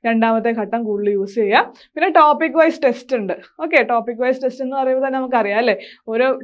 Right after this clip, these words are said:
ടോപ്പിക് സബ്ജക്ട് വൈസ് നമ്മൾ ഓരോ മോക്ക് ടെസ്റ്റുകളൊക്കെ ചെയ്ത് നോക്കേണ്ടി വരും. പിന്നെ നമ്മൾ മൂന്നാം ഘട്ടത്തിൽ എന്താ ചെയ്യുന്നത്? ഫുൾ ലെങ്തിലുള്ള മോക്ക് ടെസ്റ്റുകളായിരിക്കും ചെയ്യുന്നത്. ഫുൾ ലെങ്തിലുള്ള മോക്ക് ടെസ്റ്റുകളും അവസാന നിമിഷത്തെ ഒരു ക്വിക്ക് റിവിഷനും ഒക്കെ ആയിരിക്കും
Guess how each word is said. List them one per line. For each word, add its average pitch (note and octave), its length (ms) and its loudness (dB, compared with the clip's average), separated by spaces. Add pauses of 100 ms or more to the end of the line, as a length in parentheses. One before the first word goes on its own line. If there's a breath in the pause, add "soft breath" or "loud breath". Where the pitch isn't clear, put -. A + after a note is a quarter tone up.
ടോപ്പിക് A#3+ 300 0
സബ്ജക്ട് A3+ 440 -6
വൈസ് C#4+ 220 2
നമ്മൾ B3 240 -2
ഓരോ A#3 280 0 (120)
മോക്ക് A3 280 -6
ടെസ്റ്റുകളൊക്കെ G#3+ 380 -4
ചെയ്ത് G3 300 -4
നോക്കേണ്ടി F#3 360 -10
വരും. F3 160 -8 (420 loud breath)
പിന്നെ F#4+ 260 2
നമ്മൾ F4+ 160 2
മൂന്നാം E4 360 0
ഘട്ടത്തിൽ C#4+ 380 0
എന്താ C4+ 160 0
ചെയ്യുന്നത്? B3 400 2 (160)
ഫുൾ F4+ 240 -2
ലെങ്തിലുള്ള B3+ 500 0
മോക്ക് A3+ 340 -6
ടെസ്റ്റുകളായിരിക്കും A#3 640 -4
ചെയ്യുന്നത്. F3+ 300 -4 (300 soft breath)
ഫുൾ B3 140 4
ലെങ്തിലുള്ള C4 400 4
മോക്ക് A3+ 340 -2
ടെസ്റ്റുകളും B3 560 2 (220 loud breath)
അവസാന C#4 440 2
നിമിഷത്തെ A#3+ 380 -2
ഒരു A#3 100 -2
ക്വിക്ക് C4+ 360 -6
റിവിഷനും G#3+ 360 -2
ഒക്കെ G#3 160 -6
ആയിരിക്കും G3+ 380 -2